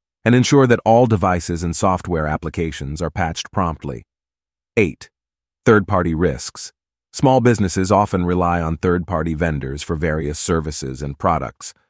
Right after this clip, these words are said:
However, these third parties can pose cybersecurity risks if they have inadequate security measures in place.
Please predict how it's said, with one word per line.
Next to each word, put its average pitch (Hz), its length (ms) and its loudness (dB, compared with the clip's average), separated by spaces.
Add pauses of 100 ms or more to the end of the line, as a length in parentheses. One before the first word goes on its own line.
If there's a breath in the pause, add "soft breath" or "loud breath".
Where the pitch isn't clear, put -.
(260)
However, 95 440 4 (240)
these 104 240 0
third 101 320 2
parties 90 360 0
can 87 200 -2
pose 85 280 0
cybersecurity 82 840 -2
risks 73 480 -4 (260 soft breath)
if 82 140 -6
they 87 100 4
have 85 260 0
inadequate 87 520 -2
security 82 480 -2
measures 69 400 -6
in 71 100 -4
place. 80 480 -6